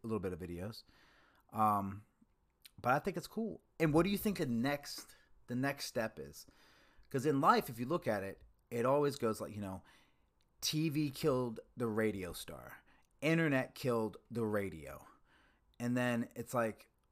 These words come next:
"Well, what's gonna, not, what's next?"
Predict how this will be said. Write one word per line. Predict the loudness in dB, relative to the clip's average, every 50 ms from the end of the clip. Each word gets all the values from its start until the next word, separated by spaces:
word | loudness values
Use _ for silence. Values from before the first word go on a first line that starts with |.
| _ _
"Well, | -18 -16 -14
what's | -12 -10 -10 -8 -8
gonna, | -6 -6 -6 -6 -6 -8
not, | -8 -8 -8 -8 -10 -12 -14
what's | -14 -10 -6 -4 -4 -4 -4 -6 -6
next?" | -4 -4 -4 -6 -8 -12 -18 -18 -18 -18 -20